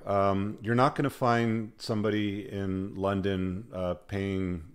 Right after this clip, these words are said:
uh, whatever it is, three ninety-nine or four ninety-nine a month to join the live chat. You're not gonna get that. Um, you're gonna get that in my one percent community. You're gonna get that with the guys that, uh, bought my course on entrepreneurship.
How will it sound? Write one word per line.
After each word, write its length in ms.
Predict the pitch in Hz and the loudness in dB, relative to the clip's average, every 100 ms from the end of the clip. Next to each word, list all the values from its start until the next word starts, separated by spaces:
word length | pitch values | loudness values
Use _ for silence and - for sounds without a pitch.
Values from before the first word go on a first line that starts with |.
| - | -18
uh, 120 | 104 101 | -16 -10
whatever 300 | 101 101 92 | -2 0 2
it 60 | |
is, 180 | 90 87 | 0 -2
three 180 | - 98 | -2 0
ninety-nine 440 | 95 90 90 90 | 0 0 2 2
or 80 | 85 | 0
four 180 | - 95 | 0 0
ninety-nine 400 | 90 87 87 85 | 0 0 0 0
a 60 | |
month 420 | 85 87 82 - - | 0 -2 -2 -8 -12
to 100 | 85 | -12
join 320 | 82 90 87 | -8 -6 -6
the 60 | 85 | -4
live 260 | 85 82 | -4 -4
chat. 420 | - 92 85 - - - - | -4 -2 -2 -4 -14 -18 -8
You're 80 | 107 | 2
not 160 | 120 113 | 4 4
gonna 160 | 107 | 2
get 240 | 95 107 107 | 4 2 4
that. 260 | 85 76 - - - - | 0 0 -8 -20 -20 -6
Um, 560 | 92 92 92 90 87 - | 0 2 2 0 -2 -6
you're 180 | - 101 | -4 0
gonna 180 | 110 104 | 2 2
get 160 | 104 104 | 2 4
that 160 | 104 | 4
in 60 | 98 | 4
my 80 | 92 | 2
one 180 | 95 | 0
percent 320 | 87 - 90 - | -4 -6 -8 -6
community. 440 | 87 95 90 80 | -4 -2 -2 -2
You're 120 | 80 | -2
gonna 200 | 85 90 | -2 0
get 180 | 87 87 | 0 2
that 200 | 95 92 | 2 2
with 140 | 90 | 0
the 60 | 82 | -2
guys 400 | 85 87 87 80 | 2 2 2 2
that, 320 | 87 82 - | 0 0 -2
uh, 320 | 85 80 80 | 0 2 0
bought 240 | 73 92 90 | 2 0 0
my 100 | 82 | -4
course 340 | - 92 87 | -2 -2 0
on 80 | 87 | -2
entrepreneurship. 680 | 87 80 87 85 90 - | -4 -4 -6 -6 -6 -6